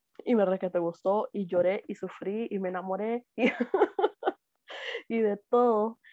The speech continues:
Y yo estoy esperando, como buena fan, <laughs> el reencuentro del elenco de ese drama, de más que todo de los cinco soldados que andaban con él. Yo necesito que esta gente vaya a la boda y ojalá se tomen fotos con ellos, porque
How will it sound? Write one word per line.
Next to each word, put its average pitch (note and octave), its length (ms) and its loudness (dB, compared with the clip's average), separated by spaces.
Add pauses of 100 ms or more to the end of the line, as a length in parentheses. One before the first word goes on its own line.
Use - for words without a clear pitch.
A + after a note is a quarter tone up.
(200)
Y B3+ 200 0
yo C#4 120 4
estoy D#4 220 2
esperando, G#3+ 840 -2 (420)
como F3+ 240 0
buena F#3+ 260 0
fan, D4+ 320 0
<laughs> - 720 0 (680)
el G#3+ 180 2
reencuentro G#3+ 760 0
del G3 300 0
elenco G#3 480 0
de G3+ 160 2
ese G#3 240 0
drama, F#3+ 540 -2 (360)
de F#3 200 -8
más G3 220 0
que A#3+ 120 2
todo A#3 260 2
de A3+ 60 2
los G3 180 0
cinco G3+ 320 -4
soldados F#3 640 2
que - 140 -14
andaban F3+ 640 -4
con F3 240 -6
él. C4 180 -2 (840)
Yo C4+ 200 4
necesito A3 840 0
que F#3+ 120 -2
esta - 260 -8
gente F#3 440 -6
vaya F3+ 260 0
a - 20 -6
la F#3 100 -4
boda F#3+ 420 0
y G3 60 -2
ojalá G3 400 0
se G3+ 100 -4
tomen F#3 340 -4
fotos F#3 360 -6
con F3 220 -4
ellos, F3+ 220 -6
porque - 340 -6